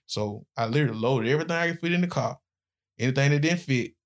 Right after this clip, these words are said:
just had to, just had to stay, you know. I didn't care. I'm like, "Forget it. It is what it is. It's thirty dollars an hour. I can buy it again." Only,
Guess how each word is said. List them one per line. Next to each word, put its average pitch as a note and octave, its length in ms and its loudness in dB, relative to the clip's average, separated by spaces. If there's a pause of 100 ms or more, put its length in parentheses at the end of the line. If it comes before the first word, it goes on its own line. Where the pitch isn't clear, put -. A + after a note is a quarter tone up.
(320)
just A2+ 220 -4
had A2+ 140 2
to, G#2 220 -4
just A2 240 -6
had G#2+ 160 -2
to G#2+ 60 -6
stay, - 460 -4
you A2 220 -6
know. G#2 260 -6
I A2 120 -4
didn't A#2 180 -2
care. A2+ 200 -2
I'm G#2+ 120 -4
like, G#2+ 160 -14
"Forget A2+ 300 -2
it. - 120 -12 (280)
It A2+ 80 -2
is A#2+ 200 0
what A#2 140 -2
it A2+ 80 -2
is. A2 260 -4
It's - 120 -20
thirty C3+ 220 2
dollars A#2+ 220 0
an A2+ 60 -2
hour. A2+ 240 0
I A2+ 80 -2
can B2+ 140 -12
buy A2+ 260 0
it A#2+ 60 -6
again." A2 300 -6 (720)
Only, A2 280 -4